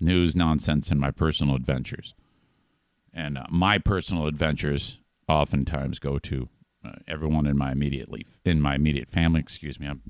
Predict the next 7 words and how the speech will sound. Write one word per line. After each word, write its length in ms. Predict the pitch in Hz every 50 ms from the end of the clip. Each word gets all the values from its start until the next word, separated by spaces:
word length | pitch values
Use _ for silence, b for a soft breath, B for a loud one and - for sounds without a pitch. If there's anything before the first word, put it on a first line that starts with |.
| - 76
I'm 140 | 73 69
not 180 | 71 71 71 67 - - - _ _ _ _
quite 280 | - - 67 65 -
with 160 | - 73 71 71
it 100 | - -
today. 320 | - 78 64 73 71 67 - b b b b b b b b b b b b b b b b b b b b b b b b b b b b - _ -
<clears throat> 400 | - - - - - - -